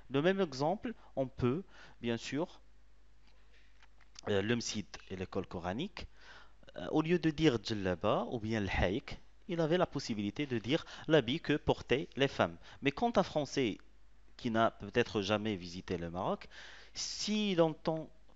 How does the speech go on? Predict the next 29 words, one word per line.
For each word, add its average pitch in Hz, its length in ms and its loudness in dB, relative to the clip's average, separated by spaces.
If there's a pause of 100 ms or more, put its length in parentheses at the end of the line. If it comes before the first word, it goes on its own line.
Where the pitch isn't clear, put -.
(420)
s'il 151 360 -4
voit 156 500 2
ou 120 100 -4
bien 117 200 -2
s'il 113 500 -2
lit 156 200 -6
dans, 107 300 -2
dans 107 240 -2
l'œuvre, 107 640 0 (580)
euh, 82 640 -6 (800)
l'habit 113 440 2
que - 160 -6
portaient 98 520 0
les 87 140 -4
femmes, 285 380 0 (580)
c'est - 220 -8
comme - 240 -2
si 123 260 -4
on 165 140 -2
lui 143 480 -4
disait, « 131 480 -2
Voilà, 151 460 0
libre 151 260 0
à 139 60 6
ton 131 220 0
imagination, 107 840 -2 (100)
va 180 180 -2
imaginer, 120 680 -2 (420)
euh, 107 580 -2